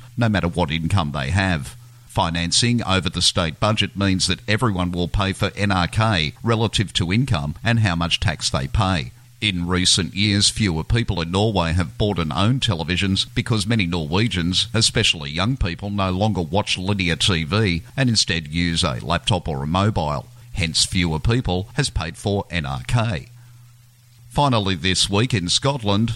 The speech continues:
Scottish microwave enthusiasts host roundtable. In Scotland, there'll be a little bit of competition,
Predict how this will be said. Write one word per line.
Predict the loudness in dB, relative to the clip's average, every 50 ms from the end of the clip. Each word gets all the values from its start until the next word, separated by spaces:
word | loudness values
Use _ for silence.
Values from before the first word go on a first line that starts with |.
| -4 -4 0
Scottish | 2 2 2 2 2 0 0 0 2
microwave | 2 2 2 2 0 0 2 2 2 2 0
enthusiasts | 0 -2 -2 0 0 2 2 2 2 2 0 0 0 0 0 -2 0 -2 -2 -2 -4 -6 -10 -4
host | -2 -2 0 0 0 -2
roundtable. | -2 0 0 2 4 4 2 2 2 0 0 0 -4 -6 -8 -10 -12 -18 -20 -20 -20 -20 -20 -20 -20 -20 -20 -20 -20 -20 -20 -12 -6
In | -4 0 2
Scotland, | 2 2 2 0 -2 -2 -2 -2 -2 0 0 2
there'll | 2 2 2 2 0 0
be | 0 0 0 0
a | 0 -2
little | -2 -2 -2 -2 -2
bit | -2 -2 -2
of | -2 -4 -4 -2
competition, | 0 0 0 0 -2 0 0 2 2 2 2 2 0 -2 -4